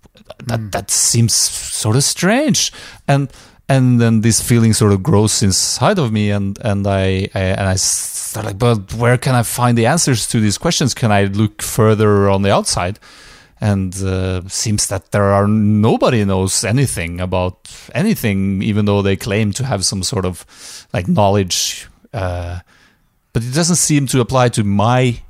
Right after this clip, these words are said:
Speaker 1: individual situation. So, so,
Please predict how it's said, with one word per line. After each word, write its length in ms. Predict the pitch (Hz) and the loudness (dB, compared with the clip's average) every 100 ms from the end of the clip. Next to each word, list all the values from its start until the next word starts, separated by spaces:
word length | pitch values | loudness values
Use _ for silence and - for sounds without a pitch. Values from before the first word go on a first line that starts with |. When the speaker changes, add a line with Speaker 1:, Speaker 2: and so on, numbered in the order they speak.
| - | -2
Speaker 1:
individual 540 | 120 107 117 113 110 | 0 2 0 0 0
situation. 680 | 110 95 113 156 - 107 87 - - - | 0 0 0 0 0 -4 -6 -12 -20 -14
So, 560 | - - - 135 127 - | -6 -4 0 0 2 -2
so, 560 | - - 123 117 113 | -4 0 2 2 0